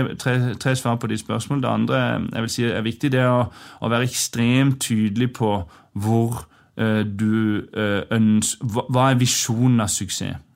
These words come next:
Altså, hvorfor i all verden gjør vi det her? Og det er jo også et gammelt ledelsestriks at man liksom viser hvor står vi hen om tre år. Men jeg mener ikke her at man skal vise den klassiske, eh, grafen som viser, «Første år så skal vi det,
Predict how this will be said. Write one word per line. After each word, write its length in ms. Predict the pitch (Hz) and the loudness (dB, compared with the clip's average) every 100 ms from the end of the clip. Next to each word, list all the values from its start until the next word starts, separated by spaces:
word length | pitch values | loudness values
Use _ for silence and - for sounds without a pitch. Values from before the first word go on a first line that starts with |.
| _ _ 127 | _ _ 0
Altså, 140 | 131 | 2
hvorfor 400 | 127 131 - 104 | 4 2 -2 -4
i 120 | 135 123 | 0 2
all 120 | 107 | 2
verden 300 | 110 113 107 | 2 2 0
gjør 220 | 101 98 | 0 0
vi 80 | 98 | -2
det 120 | 92 | -2
her? 160 | 92 82 | -4 -4
Og 100 | - | -2
det 80 | 139 | 2
er 40 | 143 | 2
jo 60 | |
også 160 | 131 214 | 2 0
et 60 | - | 2
gammelt 520 | 123 120 131 131 - - - - | 4 4 4 0 -14 -18 -20 -4
ledelsestriks 880 | 117 117 120 - 151 - 127 - - | 0 0 0 -2 -2 0 -2 -2 -2
at 140 | 110 104 | -2 0
man 140 | 113 | 0
liksom 260 | 110 117 110 | 2 2 2
viser 260 | 110 117 | 2 0
hvor 240 | 104 104 113 | -2 -2 -2
står 380 | - 110 110 117 | 0 2 2 2
vi 80 | 107 | 0
hen 220 | 101 101 | 0 0
om 140 | 101 | 0
tre 240 | - 101 104 | -2 -2 0
år. 300 | 120 92 - - - - - - - - | 0 0 -6 -18 -20 -20 -20 -20 -20 -4
Men 140 | 120 | 2
jeg 60 | 131 | 4
mener 220 | 131 143 | 6 4
ikke 160 | 151 156 | 4 4
her 300 | 139 139 139 | 4 4 4
at 60 | 131 | 2
man 120 | 127 | 2
skal 140 | 131 | 2
vise 240 | 120 123 123 | 2 2 2
den 160 | 123 | 0
klassiske, 560 | 113 113 110 120 - 120 | 0 -2 0 -4 -2 0
eh, 600 | 110 107 104 101 101 95 107 | 0 2 0 -2 -4 -4 -2
grafen 440 | 104 110 - 120 | 0 0 0 0
som 140 | 117 104 | 0 0
viser, 340 | 104 - 107 | -2 0 -2
«Første 400 | 98 120 - - | 0 -2 -2 0
år 140 | 117 107 | 0 0
så 120 | 113 | -2
skal 200 | 123 110 | -4 -2
vi 60 | |
det, 160 | 104 | -2